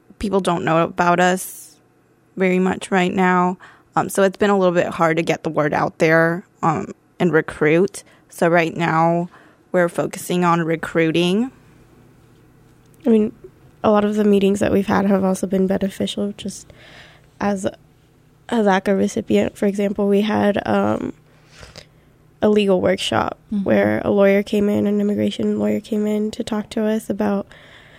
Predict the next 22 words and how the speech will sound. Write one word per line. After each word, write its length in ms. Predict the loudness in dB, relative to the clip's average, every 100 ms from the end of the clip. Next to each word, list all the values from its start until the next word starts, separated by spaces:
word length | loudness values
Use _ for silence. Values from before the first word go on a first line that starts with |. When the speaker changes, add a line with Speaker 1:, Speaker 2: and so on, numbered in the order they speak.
| -20 -20 _ _ _ _ -20 _ -6
Speaker 2:
alternative 600 | -4 0 2 4 4 2
ways 400 | 2 2 2 -2
to 100 | -6
citizenship, 960 | -4 -2 -2 -2 -4 -4 -4 -2 -2 -6 -4
and, 580 | -2 0 -2 -2 -4 -6
um, 480 | -8 -6 -6 -8 -10
she 140 | -4 -2
even 180 | 0
helped 300 | 0 -2 0
us 240 | 0 0 -2
fill 200 | -4 -2
out 420 | -2 -2 -4 -6 -2
renewal 520 | 0 0 0 0 -2
forms. 580 | -6 -2 -2 -2 -6 -6
Speaker 3:
Mm-hmm. 300 | -8 -6 -10 -12 -20 _ _ _ _ _ _ -20
Speaker 2:
Um, 420 | -10 -10 -10 -14 -18 _ _ _ -20 _ _ _
we've 280 | -2 0 0
also 340 | -2 -2 -4 -4
had 420 | -2 -2 -2 -2
a 200 | -2 -2
money-making 640 | 0 0 0 -2 -2 -2
workshop 520 | -2 -4 -4 -4 -4